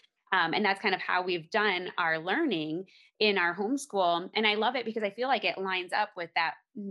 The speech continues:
um, knowledge, understanding, and wisdom. First, you have to know some things. Then you need to know what to do with them. And then you can teach them, or you can find that wisdom in them. And I know you've created kind of a circle of learning that's really geared toward explaining this.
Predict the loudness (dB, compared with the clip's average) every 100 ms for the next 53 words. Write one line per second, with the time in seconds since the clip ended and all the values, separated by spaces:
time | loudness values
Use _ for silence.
0 | -6 -2 0 0 0 0 0 -4 -8 -8
1 | -4 -2 -2 -2 -2 -2 0 0 0 -2
2 | -2 -2 -2 2 2 2 -2 -6 -6 -8
3 | -8 -10 -16 _ _ 0 2 4 4 4
4 | 4 2 -2 -6 -4 -2 -2 -2 -2 -2
5 | -6 -2 0 2 2 0 -2 -4 -4 -2
6 | -2 -2 -4 -4 -6 -10 _ _ -2 2
7 | 2 0 -2 -4 -2 0 2 2 0 0
8 | -2 -2 -4 -4 -4 -6 -6 -8 -8 -14
9 | -20 -2 2 4 4 2 2 2 0 -2
10 | 0 2 2 0 -2 -4 -4 -4 -6 -2
11 | -2 0 0 0 0 -2 0 2 2 0
12 | -2 -2 -2 -4 -2 -2 -2 -4 -6 -2
13 | -2 -2 -4 -6 -4 0 2 2 -2 -4
14 | -6 -8 -14